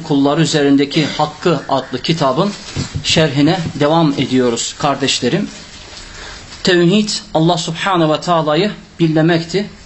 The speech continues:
Rububiyetinde, uluhiyetinde, isim ve sıfatında. Dinin temeli, özü ve usulüydü değerli kardeşlerim. Dolayısıyla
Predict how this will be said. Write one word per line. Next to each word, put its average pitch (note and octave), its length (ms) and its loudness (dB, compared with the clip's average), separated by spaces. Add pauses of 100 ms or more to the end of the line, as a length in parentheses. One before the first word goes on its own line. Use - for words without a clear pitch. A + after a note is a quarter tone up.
Rububiyetinde, C#3+ 840 2 (520)
uluhiyetinde, D3+ 840 2 (380)
isim E3 360 0
ve F3 240 0
sıfatında. D3 680 -2 (840)
Dinin F3 500 2
temeli, D#3 480 2
özü F#3+ 380 2 (240)
ve G3+ 200 4 (140)
usulüydü F#3 720 2
değerli C#3 460 2
kardeşlerim. B2+ 720 -2 (680)
Dolayısıyla G#3 720 2